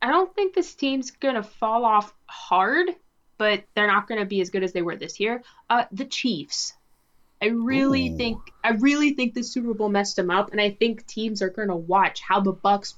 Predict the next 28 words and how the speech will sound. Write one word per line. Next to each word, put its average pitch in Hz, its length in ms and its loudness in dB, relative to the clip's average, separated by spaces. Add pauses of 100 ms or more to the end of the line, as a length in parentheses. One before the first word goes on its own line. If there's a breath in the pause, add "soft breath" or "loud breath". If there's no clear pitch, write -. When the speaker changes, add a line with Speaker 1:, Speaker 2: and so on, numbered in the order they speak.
Speaker 1:
played 202 460 2 (100)
defense, 269 540 -2 (280 soft breath)
and 214 120 2
if 220 80 -4
the - 80 -20
Chiefs 262 260 -6
bring 220 220 -2
everybody 202 400 4
back, 175 420 -2 (640)
teams 240 240 2
are 208 120 4
gonna 190 300 2 (280)
figure 196 260 0
out 185 180 4
a 170 60 -4
scheme 185 380 -4
real 196 160 0
quick 180 300 -4
if 185 120 -4
Andy 180 280 -4
Reid 170 200 -2
doesn't 165 340 -10
switch - 300 -10
things 175 300 -8
up 160 200 -8
on 143 140 -12
offense. 220 640 -4 (920 soft breath)
Speaker 2:
Well, 170 240 0